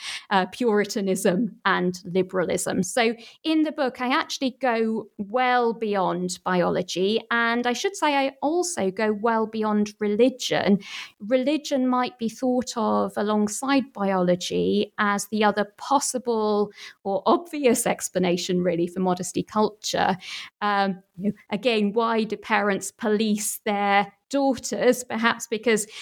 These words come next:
you know, religion tells them how women should behave. So I, I try actually to go well beyond biology and religion, and I identify three factors in particular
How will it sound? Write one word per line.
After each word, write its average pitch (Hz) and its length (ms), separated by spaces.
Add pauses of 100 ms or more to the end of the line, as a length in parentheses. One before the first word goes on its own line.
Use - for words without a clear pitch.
(160)
you 214 80
know, 196 200
religion 233 580
tells 240 560
them 247 300
how 247 300
women 254 380
should 254 340
behave. 233 720
So 262 240 (520)
I, 320 180
I 311 120
try 311 380
actually 269 360
to 233 120
go 214 160
well 202 260
beyond 180 400
biology 180 680
and 185 200
religion, 190 580
and 254 440 (140)
I 277 180
identify 294 720
three 339 500 (200)
factors 302 560
in 285 200
particular 294 800